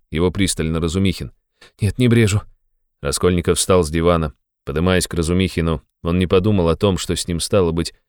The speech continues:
лицом к лицу сойтись должен. Теперь же в одно мгновение догадался он, уже на опыте, что всего менее расположен в эту минуту сходиться лицом к лицу с кем бы то ни было в целом свете.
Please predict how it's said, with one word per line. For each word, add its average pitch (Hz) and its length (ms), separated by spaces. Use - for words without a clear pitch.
лицом 87 340
к - 60
лицу 90 260
сойтись 90 480
должен. 80 400
Теперь 98 340
же 95 140
в 95 60
одно 101 240
мгновение 101 500
догадался 95 600
он, 85 200
уже 76 220
на 107 100
опыте, 101 640
что - 180
всего 104 320
менее 110 360
расположен 101 600
в 92 60
эту 95 160
минуту 95 400
сходиться 92 480
лицом 92 340
к - 80
лицу 90 240
с - 100
кем 104 220
бы 87 80
то 95 140
ни 98 140
было 90 200
в - 60
целом 92 320
свете. 98 440